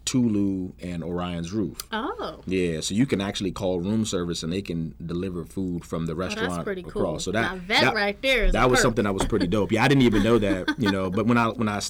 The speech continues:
Speaker 1: when we stayed there, you could see on the phone, it said
Speaker 2: It's,
Speaker 1: it had
Speaker 2: yeah.
Speaker 1: the list of all the other restaurants. I was like, "Oh, okay, that's
Speaker 2: That's
Speaker 1: pretty cool."
Speaker 2: nice.
Speaker 1: So, yeah, so, but as far as if you're,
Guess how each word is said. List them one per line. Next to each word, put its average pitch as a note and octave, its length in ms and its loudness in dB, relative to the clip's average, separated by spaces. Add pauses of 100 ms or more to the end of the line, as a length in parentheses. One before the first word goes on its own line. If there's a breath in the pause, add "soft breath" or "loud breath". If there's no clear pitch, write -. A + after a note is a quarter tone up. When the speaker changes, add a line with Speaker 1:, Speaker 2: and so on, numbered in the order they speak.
(120)
Speaker 1:
when G#2 160 0
we G2+ 60 0
stayed A#2+ 400 4
there, G2 180 4
you G2 120 2
could F2+ 140 -4
see A2+ 160 0
on F#2+ 140 0
the E2+ 80 -2
phone, F#2+ 560 -2 (280 soft breath)
it E2+ 160 0
said F#2 280 0
Speaker 2:
It's, G#3 220 2 (100)
Speaker 1:
it G#2 240 0
had G#2 140 0
Speaker 2:
yeah. - 20 -4
Speaker 1:
the F#2 80 0
list G2+ 260 -2
of F2 100 -4
all F2+ 140 -2
the F2+ 140 -2
other F2+ 160 -4
restaurants. E2 360 -6
I G#2+ 40 -4
was E3+ 100 -4
like, E3 80 -6
"Oh, C#3 160 -6
okay, D3 280 -8
that's C#3+ 200 -4
Speaker 2:
That's D#4 100 -4
Speaker 1:
pretty A#2 220 -4
cool." G#2 200 -2
Speaker 2:
nice. - 120 -10
Speaker 1:
So, F2 160 -2
yeah, F2+ 220 0
so, F2+ 260 0 (180 loud breath)
but F#2+ 120 -4
as G2 100 -2
far B2 220 4
as G#2 60 0
if G2 40 -8
you're, B2 140 4